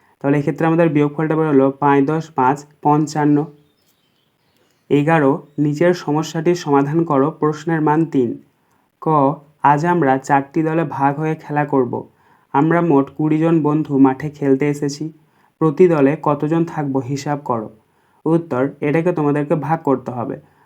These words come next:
প্রথমে তোমরা ভাগের যে বক্সটা করে সেটা করে নেবে, মাঝখানে লিখবে দুইয়ের শূন্য কুড়ি, বাঁ দিকে লিখবে চার, চারে করে নামতা করবে। দেখো, চার পাঁচে কুড়ি হয়, তাহলে উপরে পাঁচ বসাও, কুড়ির নিচে কুড়ি বসাও, একটা দাগ দাও,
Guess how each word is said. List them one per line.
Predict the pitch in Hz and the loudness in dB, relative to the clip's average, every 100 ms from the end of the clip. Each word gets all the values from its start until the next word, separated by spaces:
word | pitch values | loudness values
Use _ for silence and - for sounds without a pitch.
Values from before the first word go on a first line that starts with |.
| _ | _
প্রথমে | 147 143 180 | -4 0 2
তোমরা | 175 170 139 147 - - | 2 0 0 0 -6 -16
ভাগের | 127 139 151 | -6 -2 -2
যে | 151 165 | -2 0
বক্সটা | 139 139 - - | 2 0 -2 -10
করে | 151 143 | -4 -2
সেটা | 135 139 147 | -4 -6 -4
করে | 147 143 | -2 2
নেবে, | 143 139 165 _ _ _ | 2 0 -6 _ _ _
মাঝখানে | 135 135 135 165 160 | 0 0 0 -2 0
লিখবে | 156 139 | -2 -4
দুইয়ের | 135 139 151 147 | 0 0 0 -2
শূন্য | 160 139 | -4 -2
কুড়ি, | 139 139 175 | 0 0 -2
বাঁ | 147 131 135 | -2 2 4
দিকে | 143 160 | 4 0
লিখবে | 151 135 131 | 0 -2 -4
চার, | - 120 107 - _ _ _ - | -2 -4 -4 -12 _ _ _ -4
চারে | 139 147 | -2 0
করে | 151 170 | 0 0
নামতা | 156 151 156 | 2 0 -2
করবে। | 151 151 170 175 | -4 -4 -6 -8
দেখো, | 165 151 | -6 -6
চার | 147 143 143 | -4 -2 -2
পাঁচে | 147 147 165 | -2 -4 -6
কুড়ি | 165 151 151 | -4 -2 -2
হয়, | 147 160 | -4 -6
তাহলে | 139 | -2
উপরে | 139 143 147 | 0 -2 -2
পাঁচ | 143 139 | 0 0
বসাও, | 143 147 147 160 175 _ _ | 0 -6 -6 -12 -12 _ _
কুড়ির | - 156 156 | -4 0 0
নিচে | 160 160 160 | 0 -2 -4
কুড়ি | - 151 147 | -2 -2 -2
বসাও, | 147 143 143 143 _ _ | -4 -6 -8 -10 _ _
একটা | 135 147 | -8 -6
দাগ | 143 139 139 135 | 0 2 0 -2
দাও, | 156 | -4